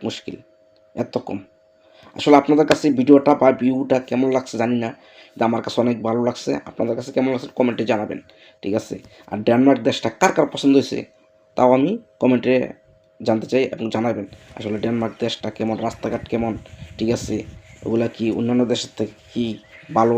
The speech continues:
না খারাপ, আপনারা কমেন্টে জানাবেন। সবাই ভালো থাকবেন আর সবাই আমার পাশে থাকবেন। আল্লাহ হাফেজ। তো এখন যে রাস্তার পাশে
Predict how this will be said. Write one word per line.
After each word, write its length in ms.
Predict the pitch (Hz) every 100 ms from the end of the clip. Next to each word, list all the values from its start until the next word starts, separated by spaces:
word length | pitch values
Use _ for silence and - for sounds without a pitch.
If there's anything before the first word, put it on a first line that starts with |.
| 117
না 60 | 120 -
খারাপ, 240 | 110 113 - -
আপনারা 240 | 117 107 123 -
কমেন্টে 320 | 123 117 165 - - -
জানাবেন। 280 | 110 101 - - -
সবাই 160 | 127 131
ভালো 100 | 135
থাকবেন 240 | 147 143 160 160 - - -
আর 60 | -
সবাই 140 | 120 123
আমার 120 | 123
পাশে 140 | 127 117
থাকবেন। 240 | 107 95 95 -
আল্লাহ 140 | -
হাফেজ। 200 | 107 - - - - - - _ _ - - - _ _ - - - - _ - - -
তো 60 | 135
এখন 120 | 127 143
যে 100 | 135 135 139 - 117
রাস্তার 260 | - 120 127
পাশে 220 | -